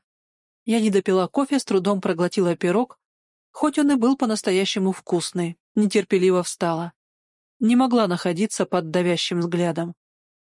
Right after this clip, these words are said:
Действительно, Бирюк. Ничего плохого не сказал, не сделал, напротив, накормил.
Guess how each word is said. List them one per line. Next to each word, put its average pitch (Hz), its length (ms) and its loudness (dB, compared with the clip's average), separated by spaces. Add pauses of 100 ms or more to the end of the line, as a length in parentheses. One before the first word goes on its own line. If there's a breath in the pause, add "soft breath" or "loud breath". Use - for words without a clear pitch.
(220)
Действительно, 185 960 -4 (100)
Бирюк. 185 720 -2 (840)
Ничего 262 400 0
плохого 220 420 0
не 196 140 0
сказал, 196 480 0
не 220 100 2
сделал, 185 540 0
напротив, 175 600 -2
накормил. 180 640 -2